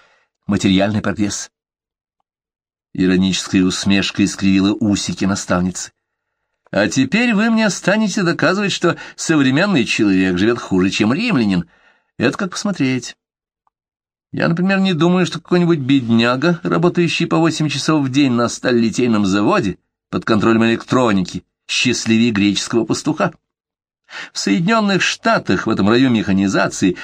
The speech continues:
две трети населения невропаты. Хотелось бы мне знать, предпочли бы вы отправиться в дальний путь в дилижансе, а не в поезде? Разумеется. Путешествовать в карете куда спокойнее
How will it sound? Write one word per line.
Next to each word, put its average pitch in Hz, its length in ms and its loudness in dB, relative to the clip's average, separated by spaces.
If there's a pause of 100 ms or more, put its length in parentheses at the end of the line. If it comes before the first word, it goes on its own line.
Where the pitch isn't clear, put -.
(140)
две 156 260 2
трети 226 300 -2
населения 185 500 0
невропаты. 131 640 -2 (960)
Хотелось 90 520 -4
бы 85 80 0
мне 95 180 2
знать, 92 560 -2 (280)
предпочли 101 600 0
бы 107 160 2
вы 117 120 2
отправиться 113 520 0
в 87 60 2
дальний 113 300 2
путь 131 180 0
в 85 80 0
дилижансе, 92 760 2 (180)
а 92 120 2
не 185 120 2
в - 120 -8
поезде? 170 500 0 (240)
Разумеется. 90 720 -2 (760)
Путешествовать - 580 -2
в - 60 -14
карете 107 440 0
куда 87 200 -2
спокойнее 92 640 0